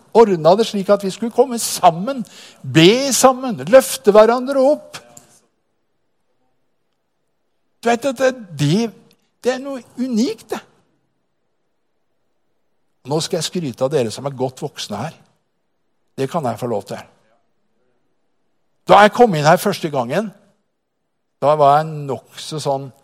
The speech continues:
kom inn der, så, i hallen. Jeg visste ikke helt hva jeg skulle gjøre av meg. Jeg må være så ærlig. Og så satte jeg meg helt nederst på bakerste benk der.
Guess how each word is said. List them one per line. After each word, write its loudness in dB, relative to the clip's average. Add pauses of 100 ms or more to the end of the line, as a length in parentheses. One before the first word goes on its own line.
(600)
kom -2
inn -4
der, 0
så, -14 (2000)
i -4
hallen. 0 (880)
Jeg -4
visste -6
ikke -6
helt -4
hva -4
jeg -10
skulle -10
gjøre -4
av -6
meg. -14 (260)
Jeg -12
må -6
være -2
så -8
ærlig. -8 (1200)
Og -8
så 0
satte 2
jeg -2
meg 2
helt -4
nederst -4
på -6
bakerste -6
benk -10
der. 0